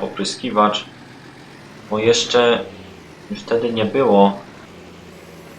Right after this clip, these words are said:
żadnego opryskiwacza. Teraz widziałem, że jakiś wyszedł taki mniejszy. Sobie go pobrałem, ale jeszcze go nie testowałem ani nie wrzucałem do modów. Muszę to zrobić. Więc,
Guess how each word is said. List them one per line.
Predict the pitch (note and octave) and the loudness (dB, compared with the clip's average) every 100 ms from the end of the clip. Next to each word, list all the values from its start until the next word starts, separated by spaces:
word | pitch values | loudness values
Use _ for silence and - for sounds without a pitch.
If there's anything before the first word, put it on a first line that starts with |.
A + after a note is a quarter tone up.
| - | -6
żadnego | G2 A2 A2+ | -2 -2 0
opryskiwacza. | A2 - G#2+ - G#2+ A#2+ G#2+ | -2 -2 -6 -6 -2 0 0
Teraz | A#2 B2 B2 | 0 0 0
widziałem, | G#2 B2 A#2 | -2 -2 -2
że | G2+ | -2
jakiś | A2+ A#2 A#2 - | 0 0 -4 -8
wyszedł | C3 C3 A2+ - | -6 -4 -4 -2
taki | F#2+ - G2+ | -4 -2 -2
mniejszy. | G2+ G2 F#2 - A2 B3 - - - - - - - | 2 2 0 0 2 2 0 -8 -12 -12 -12 -14 -12
Sobie | - G2+ G#2+ | -8 -6 -4
go | G#2 - | -6 -4
pobrałem, | G#2 G2+ A#2+ B2 A#2 | -2 2 4 4 4
ale | - A2 | 2 2
jeszcze | A2 - G#2 | 0 -4 -6
go | G#2+ | -6
nie | G#2+ | -6
testowałem | A2 G2+ - G#2+ A2+ G#2 G2 | -6 -6 -4 2 4 6 4
ani | F#2+ G2 | 2 2
nie | G2 | 2
wrzucałem | F#2+ G#2+ - G#2+ G2 | 0 -6 -2 0 0
do | F#2+ | 0
modów. | G2 F#2+ G2+ A#2 - - - - - - - - - - - | 2 2 4 2 0 -10 -14 -14 -14 -14 -14 -14 -14 -14 -14
Muszę | - G2 | -8 -8
to | G#2 | -6
zrobić. | G2 G#2+ G2 G2 G#2+ - - - - - - - - - - - - - - - | -4 0 0 0 -4 -6 -10 -14 -14 -14 -14 -14 -14 -14 -14 -14 -14 -14 -12 -6
Więc, | - - - - | -6 -6 -8 -10